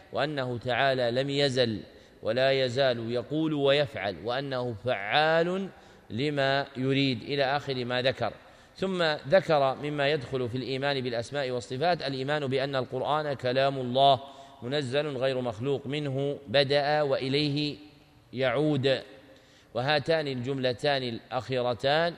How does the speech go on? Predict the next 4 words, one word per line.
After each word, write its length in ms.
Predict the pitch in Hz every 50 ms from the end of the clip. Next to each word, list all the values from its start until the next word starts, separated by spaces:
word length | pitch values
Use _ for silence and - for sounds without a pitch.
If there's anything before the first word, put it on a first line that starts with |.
| -
منه 460 | 135 147 151 143 135 123 123 123 117 - - - - - - _ _ -
بدأ 580 | 107 127 147 143 131 135 127 110 117 117 110 - - - - - - - - - -
وإليه 800 | 107 117 127 135 135 147 151 143 131 123 117 117 113 113 104 - - -
يعود 540 | 104 117 117 104 127 156 170 185 165 143